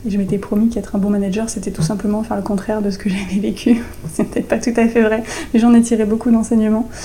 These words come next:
Et, euh, et le management par le sport, parce que le marketing, c'est aussi une quête de performance, hein, comme, comme partout, une entreprise, euh, pour vivre, a, a besoin de, euh,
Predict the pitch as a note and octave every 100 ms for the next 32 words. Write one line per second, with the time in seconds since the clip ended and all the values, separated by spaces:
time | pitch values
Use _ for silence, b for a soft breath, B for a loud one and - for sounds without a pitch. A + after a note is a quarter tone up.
0 | B B - A3+ G#3 G#3 G#3+ G#3 A3 G#3
1 | G#3 G#3 A3 A3+ G3+ F#3+ - C4+ A3+ F#3+
2 | G3+ G3 G3 F#3+ A3+ B3+ A#3 G3+ A3+ A3
3 | G3+ G3 - - G3+ C4+ - C4+ A3+ G3+
4 | G#3 G3+ G3 F#3+ G#3 F#3+ F#3 C4+ A3+ G3
5 | A#3 - A#3+ A#3 G#3+ A3+ B B B B
6 | - A3 G#3+ A3+ A#3 G#3 G#3 G#3+ G3+ G3+
7 | G#3 G#3+ G#3 G#3+ G#3 G#3+ - - - -